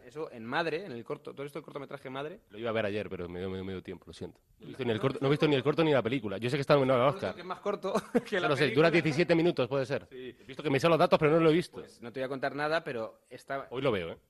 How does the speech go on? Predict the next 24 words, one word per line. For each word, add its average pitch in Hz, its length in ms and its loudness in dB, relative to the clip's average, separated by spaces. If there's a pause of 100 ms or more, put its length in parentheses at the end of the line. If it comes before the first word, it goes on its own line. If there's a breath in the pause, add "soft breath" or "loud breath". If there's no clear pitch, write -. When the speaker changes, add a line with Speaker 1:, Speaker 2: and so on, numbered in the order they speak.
(100)
Speaker 1:
No 92 220 -18
te 95 100 -20
preocupes. 92 300 -18 (120)
Hay 123 260 -6
una, 131 760 -8
mm, 120 440 -12
Speaker 2:
He 117 60 -14
visto 139 160 -12
que 135 40 -4
yo 127 60 0
no 113 80 2
miento, 117 260 2
no 104 60 -2
me 113 80 0
digo 113 180 0
que - 80 -6
lo 110 60 0
he 110 40 2
visto 117 180 -2
cuando 107 160 0
no 107 80 -2
lo 98 80 -4
he - 20 -6
visto. 110 220 -12